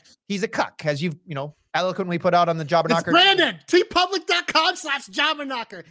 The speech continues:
Speaker 2: Get yours today.
Speaker 1: Exactly. What a great segue. Uh, but I, I will whittle it down to the Usos, who, I, again,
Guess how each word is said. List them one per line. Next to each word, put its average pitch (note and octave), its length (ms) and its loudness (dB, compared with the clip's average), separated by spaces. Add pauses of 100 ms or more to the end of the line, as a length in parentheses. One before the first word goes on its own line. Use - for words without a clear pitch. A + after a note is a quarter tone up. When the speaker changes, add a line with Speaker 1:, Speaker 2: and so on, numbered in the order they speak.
Speaker 2:
Get E4 240 -4
yours C#4 220 -6
today. F3 600 -16
Speaker 1:
Exactly. D#3+ 540 0
What D#3+ 160 2
a E3+ 60 2
great E3 300 0
segue. C#3 480 -2
Uh, G#3+ 260 2
but G3+ 160 -6
I, A3 80 4
I A3 240 -2
will C4 120 2
whittle D4+ 180 -2
it D4+ 80 -2
down C4 240 0
to B3 80 -6
the A#3+ 100 -2
Usos, B3+ 420 -2
who, A#3+ 100 0
I, B3 140 0
again, A3 280 -2